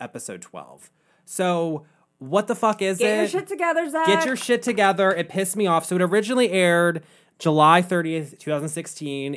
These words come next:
Speaker 1: and they're in Goodyear, Arizona. So they're going to
Speaker 2: Okay.
Speaker 1: investigate, um, this ranch,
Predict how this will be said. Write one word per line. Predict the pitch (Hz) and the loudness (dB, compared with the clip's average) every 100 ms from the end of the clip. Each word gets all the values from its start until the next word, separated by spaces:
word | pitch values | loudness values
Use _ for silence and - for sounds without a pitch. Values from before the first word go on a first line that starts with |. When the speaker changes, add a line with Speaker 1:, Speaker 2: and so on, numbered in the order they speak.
| - | -10
Speaker 1:
and | 131 131 131 | -10 -8 -4
they're | 196 | -4
in | 190 | -4
Goodyear, | 165 170 196 | -6 -6 -6
Arizona. | 165 160 143 117 107 80 76 - _ _ | -6 -8 -10 -10 -12 -14 -20 -20 _ _
So | - 185 170 | -6 -2 0
they're | 190 240 | 2 2
going | 269 294 | 4 2
to | 302 | 2
Speaker 2:
Okay. | 208 | 0
Speaker 1:
investigate, | 185 247 190 170 156 151 151 _ _ _ _ _ _ _ | 0 -2 -4 -2 -2 -4 -8 _ _ _ _ _ _ _
um, | 165 160 151 135 123 135 | 0 2 2 0 -6 -6
this | 170 180 | -4 -4
ranch, | 131 135 143 131 107 - | -6 -6 -4 -6 -8 -12